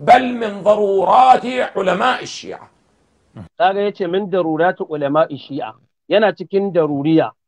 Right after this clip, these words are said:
Speaker 2: abin da ya zama dole a gurin malaman shi'a su ma na baya, ba na farkon ba.
Speaker 1: تقول
Speaker 2: Amma
Speaker 1: زين
Speaker 2: bari
Speaker 1: أنت
Speaker 2: ji
Speaker 1: لا
Speaker 2: me yake.
Speaker 1: تعتقد بأنها ضرورية؟ أقول إذا دلني الدليل على أنها ضرورية.
Speaker 2: Kaga har ya ce, har ya ce za a ce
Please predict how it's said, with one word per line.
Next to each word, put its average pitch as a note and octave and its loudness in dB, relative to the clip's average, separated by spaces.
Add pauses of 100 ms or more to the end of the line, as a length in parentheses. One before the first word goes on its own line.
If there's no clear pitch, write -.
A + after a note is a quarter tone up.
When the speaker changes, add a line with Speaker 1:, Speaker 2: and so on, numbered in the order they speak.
(180)
Speaker 2:
abin F3+ -4
da F#3+ 4
ya F3+ 4
zama F3+ 2
dole F#3 2
a D#3 -6
gurin D#3+ 0
malaman D#3+ 0
shi'a D#3+ -6
su F#3+ -4
ma F#3 2
na F#3 0
baya, F3+ 2 (280)
ba D3 0
na D#3 2
farkon D#3 -4
ba. A2 -8 (140)
Speaker 1:
تقول F3+ -4
Speaker 2:
Amma G3+ 4
Speaker 1:
زين G3+ 0
Speaker 2:
bari F#3+ 0
Speaker 1:
أنت G3 -2
Speaker 2:
ji - 6
Speaker 1:
لا G3 4
Speaker 2:
me A3+ 2
yake. - -2
Speaker 1:
تعتقد G#3+ -2
بأنها A#3 0
ضرورية؟ B3 2 (240)
أقول D#3 -6
إذا D3 -2
دلني E3 -2
الدليل D3+ -4
على D3+ -2
أنها E3 -2
ضرورية. E3 -4 (340)
Speaker 2:
Kaga G3 2
har G#3 2
ya G#3+ 0
ce, G3 -2 (160)
har F#3+ 2
ya G#3+ 0
ce G3+ -8
za F#3+ 0
a F#3 -2
ce F3+ -6